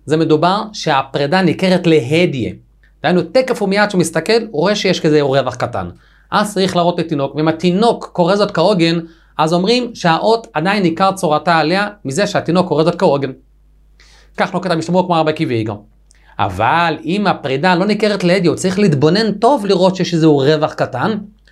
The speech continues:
אז לא צריך אפילו להראות לתינוק. כי אם אני צריך להתבונן טוב לראות את הרווח,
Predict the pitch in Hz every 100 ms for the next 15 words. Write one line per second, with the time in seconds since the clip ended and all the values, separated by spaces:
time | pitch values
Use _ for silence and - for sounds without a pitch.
0 | _ _ 151 180 190 196 190 208 190 190
1 | 196 190 202 214 - - _ _ - 175
2 | 160 165 240 226 - 175 202 208 180 143
3 | 147 175 196 - 196 151 143 180 185 147
4 | 185 160 131 131